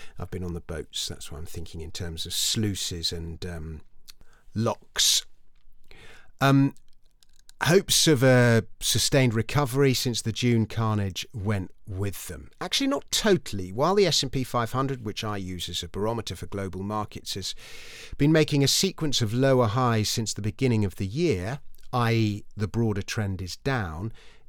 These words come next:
it has also been making a series of higher lows since June, meaning the in-, intermediate trend is up. Yesterday's lows are still higher than last week's lows, which were higher than the July lows, which were higher than the June lows. So there's something of an intermediate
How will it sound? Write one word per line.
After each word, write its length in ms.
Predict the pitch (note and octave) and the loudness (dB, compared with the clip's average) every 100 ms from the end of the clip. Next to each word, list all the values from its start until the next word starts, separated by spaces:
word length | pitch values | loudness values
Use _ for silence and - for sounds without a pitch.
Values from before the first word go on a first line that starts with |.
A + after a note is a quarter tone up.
| - - | -14 2
it 100 | C#3 | 4
has 140 | C3 | 6
also 400 | A3+ C4 - A#2 | 4 4 2 2
been 260 | G#2+ A#2+ A#2+ | 2 2 2
making 340 | A#2+ A2+ A#2 | 0 0 -2
a 40 | A2 | -2
series 420 | - B2 A#2 G#2+ | 0 2 2 0
of 100 | A2 | -4
higher 520 | - - C3+ B2 A#2+ | -6 -2 0 2 0
lows 560 | B2 D#3 D#3 G#2+ F#2 - | 2 4 4 4 2 -2
since 320 | A2+ F#2 - | -2 -4 -6
June, 420 | - C3+ G#2+ G2 | 0 2 2 0
meaning 320 | G2+ G#2+ G#2 | -2 -2 -2
the 160 | G#2+ G#2+ | -2 -2
in-, 160 | G#2 - - - - | -4 -8 -16 -16 -16
intermediate 520 | - A#2+ A2 A2+ G#2 - | -6 -4 -2 -2 -2 -4
trend 260 | G#2+ G2 | -4 -2
is 100 | A2 | 2
up. 320 | E3+ A2+ - - - - - - - - - - | 2 2 -4 -6 -4 -6 -10 -10 -10 -10 -12 2
Yesterday's 520 | E3 F3 E3+ D#3 C#3 | 4 4 4 4 4
lows 300 | D3 D3+ C3+ | 4 4 4
are 60 | B2 | 0
still 300 | - C#3+ B2+ | 0 2 2
higher 420 | B2 A#2+ A2 G#2 | 2 2 0 0
than 320 | G2+ G2 F2+ - - - G2+ | -2 -4 -4 -8 -16 -16 -6
last 420 | G#2 A#2+ C#3 - | 0 0 0 -2
week's 280 | D3+ - C#3 | -4 -4 -4
lows, 360 | D3 E3 C#3+ | -2 -4 -6
which 160 | A2 - | -8 -4
were 80 | A2 | -2
higher 300 | G#2+ A2 G#2 | 0 2 0
than 160 | G2 | -2
the 80 | F#2+ | -2
July 480 | - G2+ A2+ C3+ C#3+ | -4 -2 0 0 0
lows, 400 | C#3+ C#3 C3+ B2 | 0 0 -2 -4
which 140 | A2 | -4
were 60 | A#2 | -4
higher 280 | A#2 A#2+ A2 | -2 -2 -2
than 140 | A2+ | -2
the 80 | A2+ | -4
June 460 | G2+ C#3 D3 C3 | -2 0 4 4
lows. 260 | G#2 F#2+ F#2+ | 2 0 -2
So 80 | A#2+ | -4
there's 120 | C3 | 0
something 560 | - - C4 - C#3+ B2 | 2 2 0 0 0 0
of 80 | |
an 80 | A#2+ | 0
intermediate 640 | A#2+ - A#2 A2 G#2 F#2+ | -2 0 0 0 -2 -6